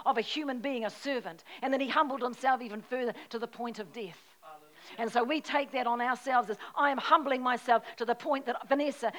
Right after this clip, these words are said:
Speaker 1: Stefan, we are dying to self."
Speaker 2: Hallelujah.
Speaker 1: That this self, our desires, our plans do not have a voice in our life.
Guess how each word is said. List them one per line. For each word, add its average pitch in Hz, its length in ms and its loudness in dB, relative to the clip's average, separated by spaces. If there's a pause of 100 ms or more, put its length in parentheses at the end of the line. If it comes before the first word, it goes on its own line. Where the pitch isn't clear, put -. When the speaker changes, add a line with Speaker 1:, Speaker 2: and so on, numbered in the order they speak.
Speaker 1:
Stefan, 285 420 -2 (140)
we 294 120 4
are 247 60 10
dying 285 480 10
to 240 140 -10
self." 196 560 -2 (160)
Speaker 2:
Hallelujah. - 280 -20 (120)
Speaker 1:
That 247 160 2
this 311 160 4
self, 269 400 6 (160)
our 311 160 10
desires, 226 560 2 (120)
our 302 200 8
plans 233 340 0 (160)
do 320 160 6
not 302 200 6
have 240 180 2
a 226 80 2
voice 214 400 -8
in 214 100 -4
our 208 160 -2
life. 202 240 -2